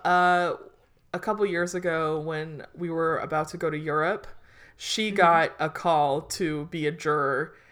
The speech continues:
Speaker 1: and, uh, she was just, she had just turned the certain age where you can actually refuse jury duty for the rest of your
Speaker 2: Yeah.
Speaker 1: life. So she just turned it down for the rest of her life.
Speaker 2: That's awesome.
Speaker 1: Yeah.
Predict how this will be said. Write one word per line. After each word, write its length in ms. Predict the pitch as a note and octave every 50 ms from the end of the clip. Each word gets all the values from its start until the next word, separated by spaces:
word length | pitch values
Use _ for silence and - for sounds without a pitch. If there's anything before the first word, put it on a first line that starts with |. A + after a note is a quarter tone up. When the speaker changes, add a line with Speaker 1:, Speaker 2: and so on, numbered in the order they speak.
| _ _ _ _ -
Speaker 1:
and, 480 | D#3 D#3+ D#3+ D#3 D#3 D3+ D#3 D#3 D3+ E3
uh, 320 | D#3 D3 D3 D3 C#3 A3
she 280 | - - - - G#3+ G#3+
was 280 | G#3 G3+ F#3+ F#3 F3 D#3+
just, 720 | D#3 - - F3+ F3+ F#3+ G3+ G3+ - - - - - -
she 140 | - - G#3
had 120 | F#3+ F#3 -
just 340 | - F3 F3+ F3+ - -
turned 320 | - - F#3 E3+ E3+ F3 E3
the 60 | D#3+
certain 360 | D#3+ - - F3 E3+ - E3 C#3
age 360 | G#2 C3+ D#3 E3+ E3 E3+ -
where 120 | E3+ D#3+
you 140 | E3 D#3+ E3
can 160 | E3 - F3
actually 460 | E2 B2 D3+ D#3 - - E3 D#3+ D#3
refuse 680 | C#3+ D3 D#3 D#3+ - - - D3+ D#3 D#3 D#3 D#3+ E3 -
jury 400 | - - - D3 C#3+ C#3 C#3+ D#3
duty 540 | D#3+ E3 E3 E3 E3 E3+ F3 F3+ F#3 F#3+ - - - _ _ _ _
for 120 | - E3+
the 120 | D3+ D3 D3
rest 260 | D3+ D#3+ D#3+ D#3 E3
of 60 | D#3
your 160 | - - C#3+ C#3+
Speaker 2:
Yeah. 80 | C#3
Speaker 1:
life. 400 | - - - - - F3+ - -
So 180 | - - F3+ F3
she 200 | E3+ - - F#3+
just 200 | F#3 F3+ F3 -
turned 280 | - - F#3 E3+ E3
it 100 | C#3+ -
down 380 | - D3+ D3+ D3 C#3 C3+ C3 E3
for 160 | - - D#3
the 100 | D#3 D3+
rest 260 | D3 B2+ D3+ D3+ -
of 100 | D3+ C#3+
her 120 | C#3 C#3 B2+
life. 480 | B2+ G#2+ C2+ - G#3 G3+ - - - - _ _ _ _ _ _ _ - _ _ _ _ _ _ _ _ _ -
Speaker 2:
That's 160 | D#3+ D#3+ -
awesome. 560 | - - D3 D3 D#3 - D#3+ D#3 D#3 D#3+ E3+ E3+
Speaker 1:
Yeah. 360 | E3+ G3 A3+ A#3 F3 - D#3+